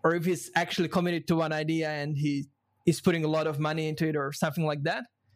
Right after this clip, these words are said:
I, I have no problem signing it, right? 'Cause it's, it's not like I just wanna go out there and steal his idea or anything. But at the same time, like, when he's trying to decide from ten ideas, none of which are, like, necessarily unique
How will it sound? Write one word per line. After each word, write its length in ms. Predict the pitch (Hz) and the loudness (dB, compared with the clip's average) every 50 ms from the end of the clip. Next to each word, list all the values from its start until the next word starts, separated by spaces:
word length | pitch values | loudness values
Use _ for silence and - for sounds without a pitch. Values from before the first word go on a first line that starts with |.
| _ _ _ _ - _ _ _ - - _ _ - - - | _ _ _ _ -20 _ _ _ -20 -20 _ _ -14 -4 0
I, 100 | - 160 - | 0 2 2
I 100 | 175 190 | 2 0
have 160 | 185 185 180 | 2 0 0
no 140 | 180 180 170 | 0 0 -2
problem 420 | 170 - 196 180 175 165 156 151 | 0 0 2 2 2 2 0 -2
signing 360 | 139 - 202 202 208 165 143 135 | -2 -2 -2 -2 -2 -2 -4 -2
it, 100 | 127 135 | -2 0
right? 160 | 143 147 156 | -2 0 0
'Cause 140 | - 180 180 | 0 0 2
it's, 200 | 180 180 165 - | 2 0 0 0
it's 140 | 185 175 196 | 0 2 2
not 120 | 202 190 | 2 2
like 200 | 190 180 160 156 | 2 0 0 0
I 60 | 156 | 0
just 180 | 151 156 151 143 | 0 0 0 0
wanna 160 | 156 156 151 147 | 0 0 2 2
go 120 | 147 151 | 2 2
out 180 | 156 151 151 143 | 2 0 0 -2
there 100 | 143 139 | -2 -2
and 100 | 139 143 | -4 -4
steal 220 | - - 156 143 | 0 2 2 2
his 160 | 143 139 143 | 2 0 0
idea 320 | 135 139 151 190 220 196 147 | -2 0 0 0 0 0 0
or 100 | 139 143 | 0 -2
anything. 420 | 143 135 - - 156 143 151 156 _ _ _ _ _ _ _ _ _ _ - - - _ _ _ _ _ _ - - - _ _ _ - - - _ _ - | -4 -4 -4 -4 -4 -4 -4 -6 _ _ _ _ _ _ _ _ _ _ -20 -20 -20 _ _ _ _ _ _ -20 -20 -20 _ _ _ -20 -20 -20 _ _ 0
But 180 | 190 180 175 185 | 2 2 2 2
at 100 | 190 180 | 0 0
the 80 | 185 | -2
same 280 | 175 - - 220 208 185 | -2 0 0 0 0 0
time, 260 | - 208 208 196 170 | 0 0 0 0 0
like, 220 | 147 147 143 143 - _ _ _ _ _ _ _ _ _ _ _ _ _ - - - - - - - - - | -2 -2 -2 -4 -6 _ _ _ _ _ _ _ _ _ _ _ _ _ -20 -20 -20 -20 -20 -16 -14 -8 -2
when 200 | - 165 175 175 | 0 2 2 2
he's 160 | 170 180 - - | 2 0 0 0
trying 200 | - 202 196 190 | 0 0 0 2
to 100 | - 165 | 2 0
decide 320 | 165 156 - 196 185 185 | 2 2 0 0 0 0
from 160 | - 170 147 | -2 -2 0
ten 180 | - - 196 185 | 2 2 2 2
ideas, 400 | 175 165 170 196 196 160 151 147 | 2 0 2 0 0 0 0 0
none 140 | 165 170 170 | 0 0 0
of 140 | 160 143 | 0 0
which 180 | 151 160 151 - | 0 -2 0 0
are, 200 | 156 143 139 135 147 | 0 0 0 -2 -2
like, 160 | 143 139 143 | -2 0 0
necessarily 420 | 151 165 165 - - 175 156 151 147 | 0 0 0 0 0 0 0 2 0
unique 400 | 147 147 143 147 156 - - | 0 0 0 0 -2 -4 -4